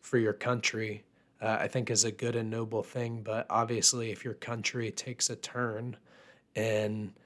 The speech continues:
uh, is not fighting for the right things, then <clears throat> I don't know if as a Christian it would, you know, be the best idea to join that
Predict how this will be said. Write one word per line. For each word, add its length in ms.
uh, 220
is 180
not 260
fighting 380
for 160
the 100
right 340
things, 800
then 640
<clears throat> 100
I 460
don't 220
know 200
if 140
as 180
a 60
Christian 480
it 120
would, 160
you 120
know, 220
be 100
the 120
best 300
idea 360
to 320
join 400
that 300